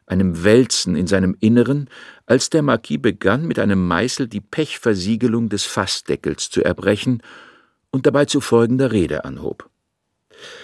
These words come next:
Meine lieben Freunde, ich hatte es kaum zu hoffen gewagt, dass jene Zeilen, welche ich einst fand in einem Reisebericht, mehr beschrieben denn ein Fabelwesen.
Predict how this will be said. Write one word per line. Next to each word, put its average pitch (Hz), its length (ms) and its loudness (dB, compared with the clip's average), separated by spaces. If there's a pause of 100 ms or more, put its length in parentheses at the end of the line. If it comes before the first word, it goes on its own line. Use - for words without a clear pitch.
(640)
Meine 139 360 2
lieben 117 220 0
Freunde, - 580 -8 (840)
ich - 240 -4
hatte 120 220 0
es - 140 -4
kaum 131 280 -4
zu 98 240 -6
hoffen 113 280 -6
gewagt, 71 460 -10
dass 80 160 -2
jene 123 280 0
Zeilen, 110 640 2 (360)
welche - 280 0
ich - 300 -8
einst 143 360 -2
fand - 380 -4
in - 140 -6
einem 78 200 -4
Reisebericht, 85 800 -2 (320)
mehr 120 280 4
beschrieben 127 680 0
denn 123 220 0
ein 95 180 -2
Fabelwesen. 87 880 -6